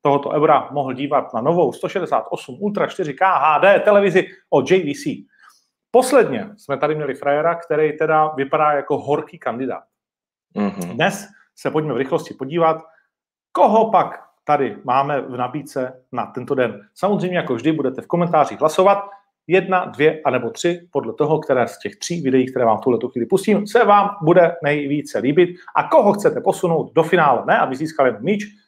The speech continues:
Speaker 1: ale i televizor ve velké hodnotě J V C. Takže tady máme první videjko.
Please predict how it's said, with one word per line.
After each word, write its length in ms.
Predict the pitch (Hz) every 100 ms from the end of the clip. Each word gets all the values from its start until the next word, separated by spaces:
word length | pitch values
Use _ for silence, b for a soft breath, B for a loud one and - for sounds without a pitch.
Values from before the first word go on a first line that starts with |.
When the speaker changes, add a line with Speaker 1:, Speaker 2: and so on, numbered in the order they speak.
| _
Speaker 1:
ale 320 | 202 208 202
i 40 | -
televizor 580 | 151 170 147 156 151 151 - _ _ _ _
ve 300 | 117 113 104
velké 340 | 110 156 156 104
hodnotě 540 | 123 156 151 131 - _ _ _ 113
J 120 | 110
V 120 | 107 -
C. 60 | - -
Takže 240 | 123 110
tady 220 | 101 165
máme 500 | 170 143 139 131 131 - _ _ _ _
první 320 | 135 131 117
videjko. 680 | 101 113 147 196 220 262 -